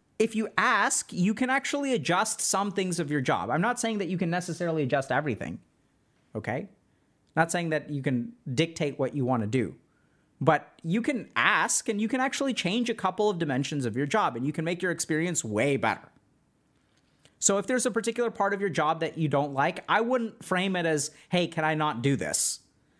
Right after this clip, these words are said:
So generally speaking, bosses don't like that. So a, a more practical tip here is to ask, y-, you know, talk to your bosses a little bit about, "Hey, like, I'm interested in learning more stuff," or, "What is the morning shift like?" Or, like, you know, try to be doing some,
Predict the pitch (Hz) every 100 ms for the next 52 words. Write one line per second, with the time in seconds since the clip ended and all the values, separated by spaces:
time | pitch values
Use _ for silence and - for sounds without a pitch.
0 | - 143 170 196 196 196 185 170 139 147
1 | - 135 135 117 120 - 82 - - 131
2 | 123 120 127 - 147 165 165 170 - 160
3 | 151 135 139 120 135 123 117 - - -
4 | - - 160 156 165 - 123 156 175 147
5 | 131 - 151 151 156 135 135 135 127 120
6 | 120 117 120 110 113 117 160 143 123 120
7 | - _ _ _ _ _ - 156 143 -
8 | 170 165 165 170 143 135 156 151 151 143
9 | 135 151 139 135 127 127 131 127 131 131
10 | 131 127 - 131 - 123 120 117 113 101
11 | 101 101 - 143 110 113 - 156 151 120
12 | - - 151 120 160 185 165 135 165 165